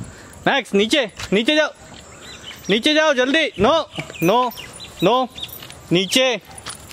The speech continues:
मैक्स ने इधर ही सूसू कर दिया,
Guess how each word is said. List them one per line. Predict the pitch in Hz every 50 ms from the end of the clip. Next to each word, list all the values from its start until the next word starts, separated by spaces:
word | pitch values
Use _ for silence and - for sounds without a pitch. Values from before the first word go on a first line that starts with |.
| - - - - - - - - - - - - - -
मैक्स | 139 139 143 151 151 147 - - - - - - - - - - - - - - - - - - - - - - - - - - - - - -
ने | 170 139 143 143
इधर | 135 147 147
ही | 143 151
सूसू | - - 135 123 - 151 139
कर | 143 135
दिया, | 131 131 131 135